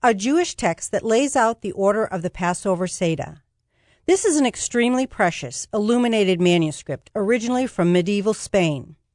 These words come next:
In Brooks' novel, this rare six hundred-year-old book, thought lost, has recently been found.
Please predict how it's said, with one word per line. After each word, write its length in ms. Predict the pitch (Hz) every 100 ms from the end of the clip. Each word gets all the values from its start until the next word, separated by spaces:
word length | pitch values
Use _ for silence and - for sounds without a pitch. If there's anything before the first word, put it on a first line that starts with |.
| _ _ _ _ _
In 120 | 262
Brooks' 320 | 240 427 - 277
novel, 400 | 226 196 233 233
this 280 | 269 269
rare 280 | 226 220 214
six 320 | - 262 -
hundred-year-old 680 | 240 233 214 185 185 170 170
book, 340 | 160 160 - - -
thought 320 | 240 196 -
lost, 580 | 214 240 147 180 - _ _ _ 233
has 200 | 214 247
recently 440 | 349 359 269 277
been 220 | 240 226
found. 540 | - 202 151 131 -